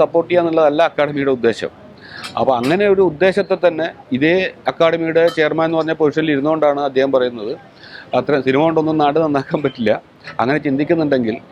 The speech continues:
അത് മഹാ, ആ, ഫൂൾ ആയിട്ടുള്ള ആളുകളാണ്. അങ്ങനെ ചിന്തിക്കുക എന്നുള്ള നിലയിലാണ് പറഞ്ഞത്. അപ്പൊ അക്കാദമിയെ തന്നെ അദ്ദേഹം ധിക്കരിക്കുകയാണ് ചെയ്തത്, ഇതിന്റെ ഉള്ളിൽ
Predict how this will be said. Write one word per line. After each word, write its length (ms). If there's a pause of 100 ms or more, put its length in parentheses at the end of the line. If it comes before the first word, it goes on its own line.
(540)
അത് 180
മഹാ, 220 (520)
ആ, 40 (500)
ഫൂൾ 240 (380)
ആയിട്ടുള്ള 340
ആളുകളാണ്. 460 (400)
അങ്ങനെ 240
ചിന്തിക്കുക 360
എന്നുള്ള 260
നിലയിലാണ് 320
പറഞ്ഞത്. 200
അപ്പൊ 120
അക്കാദമിയെ 460
തന്നെ 220
അദ്ദേഹം 280
ധിക്കരിക്കുകയാണ് 560
ചെയ്തത്, 200 (520)
ഇതിന്റെ 300
ഉള്ളിൽ 180